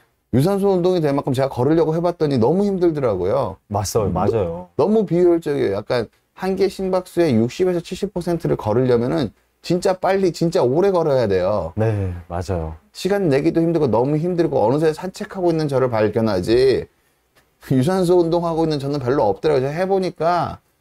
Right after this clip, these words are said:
Speaker 1: 그게 달성하기가 쉬운 주제가 아니더라고요.
Speaker 2: 네.
Speaker 1: 차라리 그냥 가볍게 뛰는 게 시간도 짧고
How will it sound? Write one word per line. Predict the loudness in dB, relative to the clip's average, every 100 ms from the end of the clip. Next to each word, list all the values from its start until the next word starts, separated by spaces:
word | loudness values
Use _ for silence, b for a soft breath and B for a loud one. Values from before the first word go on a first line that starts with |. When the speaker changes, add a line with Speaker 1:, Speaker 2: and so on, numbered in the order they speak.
| _
Speaker 1:
그게 | -2 2 2 2 2 0 -4 -12 _ -6
달성하기가 | -4 -2 0 0
쉬운 | -2 0 0 2
주제가 | 0 0 0
아니더라고요. | 0 0 2 2 2 0 0 -4
Speaker 2:
네. | -4 -2 -2 -6
Speaker 1:
차라리 | -6 -2 0 2 2 2 0
그냥 | -2 -2 -4 -6 _ _
가볍게 | -12 -4 0 0 0 -2
뛰는 | 0 2 0
게 | 0 -2
시간도 | -2 -4 -2 -2
짧고 | -2 -4 -4 0 2 4 2 -2